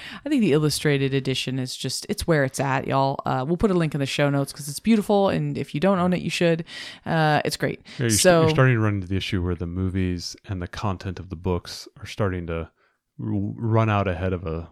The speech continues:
Speaker 2: what a seven-year-old would,
Speaker 1: Yeah,
Speaker 2: would
Speaker 1: so we,
Speaker 2: handle, right?
Speaker 1: w-, yeah, so we're
Speaker 2: Especially when Harry turns to the dark side and becomes Voldemort's assistant. Isn't that what happened?
Speaker 1: <laughs> So, uh, so yeah,
Speaker 2: I
Speaker 1: we
Speaker 2: keep telling very big,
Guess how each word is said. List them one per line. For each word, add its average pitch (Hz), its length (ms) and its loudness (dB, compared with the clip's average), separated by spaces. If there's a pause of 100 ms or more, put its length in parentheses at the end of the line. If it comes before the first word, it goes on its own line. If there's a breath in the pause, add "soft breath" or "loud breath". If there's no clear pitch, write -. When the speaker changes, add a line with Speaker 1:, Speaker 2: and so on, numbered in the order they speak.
Speaker 2:
what 104 200 -2
a 85 40 -4
seven-year-old 80 720 -6 (260)
would, - 340 -8
Speaker 1:
Yeah, 190 340 6
Speaker 2:
would - 80 0
Speaker 1:
so 190 220 6
we, 214 260 4
Speaker 2:
handle, 160 160 -2
right? 170 80 2
Speaker 1:
w-, 180 180 -2
yeah, 160 320 8
so 170 200 -2
we're 190 480 2
Speaker 2:
Especially 156 340 8
when 127 120 4
Harry 107 240 4
turns 104 300 -2
to - 60 -20
the 95 100 -2
dark 87 240 0
side 98 380 0
and 90 140 -6
becomes 87 320 -6
Voldemort's 85 480 -4
assistant. 131 460 -8
Isn't 120 160 -10
that 127 120 -6
what 131 140 -6
happened? 165 920 6
Speaker 1:
<laughs> - 40 -20 (320 loud breath)
So, 208 500 10
uh, 180 340 6 (360 loud breath)
so - 160 6
yeah, 208 240 10
Speaker 2:
I - 20 10
Speaker 1:
we 175 160 6
Speaker 2:
keep 160 80 -2
telling 131 360 4
very 101 400 2 (140)
big, 95 340 0